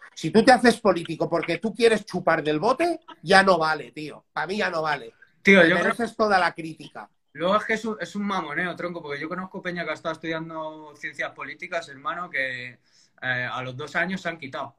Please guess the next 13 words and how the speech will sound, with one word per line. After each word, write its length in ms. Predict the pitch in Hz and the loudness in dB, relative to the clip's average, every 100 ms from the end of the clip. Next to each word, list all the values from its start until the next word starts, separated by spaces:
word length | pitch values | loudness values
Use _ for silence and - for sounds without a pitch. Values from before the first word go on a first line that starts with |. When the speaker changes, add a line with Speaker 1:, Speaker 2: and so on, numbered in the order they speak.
| 160 | -18
Speaker 2:
de 80 | 143 | -12
la 120 | 127 | -12
carrera. 340 | 123 127 127 101 _ _ _ _ _ _ _ _ _ _ | -12 -12 -14 -16 _ _ _ _ _ _ _ _ _ _
Viendo 360 | - 139 175 190 | -8 -2 2 2
el 80 | 190 | 4
percal 340 | 185 156 196 190 | 2 4 2 4
que 140 | 156 | 0
hay, 220 | 160 - _ | -2 -6 _
¿sabes? 360 | _ 156 170 127 _ _ _ _ | _ -10 -10 -12 _ _ _ _
Han 120 | - 143 | -18 -16
dicho, 240 | 139 110 | -16 -14
"¿Pa 160 | 101 98 | -14 -12
qué?". 240 | 160 | -12